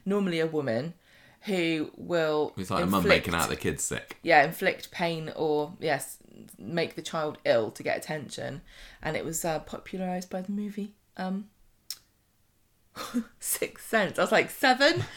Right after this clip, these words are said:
Speaker 1: It's not that, is it?" <laughs> Uh, the movie, um, Sixth Sense. Um,
Speaker 2: But was the sense really sick, or it just been made to think it was?
Speaker 1: No, that would be hypochondria.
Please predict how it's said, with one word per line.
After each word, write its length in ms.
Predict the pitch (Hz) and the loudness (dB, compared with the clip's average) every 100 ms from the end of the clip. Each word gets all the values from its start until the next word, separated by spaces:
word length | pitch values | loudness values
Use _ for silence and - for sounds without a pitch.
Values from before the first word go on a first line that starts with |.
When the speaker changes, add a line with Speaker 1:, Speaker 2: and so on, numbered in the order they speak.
| 185 123 - | -4 -2 0
Speaker 1:
It's 180 | 127 | 2
not 140 | 233 190 | 2 4
that, 300 | 175 131 226 | 6 6 2
is 120 | - | 0
it?" 240 | 123 240 - - - 311 240 - | 0 0 0 0 2 4 2 0
<laughs> 380 | - - - - | -2 -4 -2 4
Uh, 160 | 180 170 | 6 6
the 80 | |
movie, 360 | 185 180 165 - | 4 0 -2 -2
um, 260 | 165 151 143 | 0 0 0
Sixth 240 | - - - | -8 -10 -6
Sense. 280 | 139 - - - - - | -6 -8 -14 -20 -20 0
Um, 340 | 175 165 160 - | 4 4 0 -2
Speaker 2:
But 100 | 92 | 2
was 120 | 110 | 2
the 80 | 110 | 2
sense 320 | - 104 - | -2 -2 -2
really 260 | 101 98 101 | 0 2 0
sick, 360 | - 113 - - | 0 -4 -4 -2
or 100 | 90 | 0
it 80 | 82 | 0
just 140 | 80 | -2
been 180 | 82 78 | -4 -4
made 280 | 80 82 73 | -2 -2 -2
to 40 | |
think 300 | - - 71 | -6 -6 -4
it 100 | 57 | -4
was? 300 | 50 52 - - - - _ - - | -4 -6 -6 -12 -20 -20 _ -20 0
Speaker 1:
No, 340 | 254 202 175 | 6 10 10
that 160 | 247 226 | 10 6
would 120 | 214 | 4
be 100 | 202 | 4
hypochondria. 1400 | - 190 185 277 311 160 - 226 - - 480 - 427 220 | 6 6 4 0 2 6 8 8 8 4 0 0 -2 -4